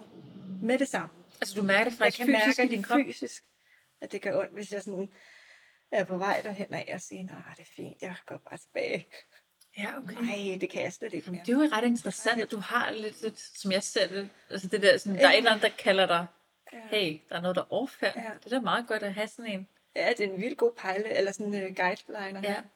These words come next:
Speaker 1: Ja. Ja.
Speaker 2: Hvad gør du så?
Speaker 1: Så,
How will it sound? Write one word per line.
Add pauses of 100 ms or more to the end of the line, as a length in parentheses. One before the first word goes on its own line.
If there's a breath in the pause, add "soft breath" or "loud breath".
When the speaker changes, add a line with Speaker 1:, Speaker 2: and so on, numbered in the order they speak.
Speaker 1:
Ja. (1080)
Ja. (880)
Speaker 2:
Hvad
gør
du
så? (1080)
Speaker 1:
Så,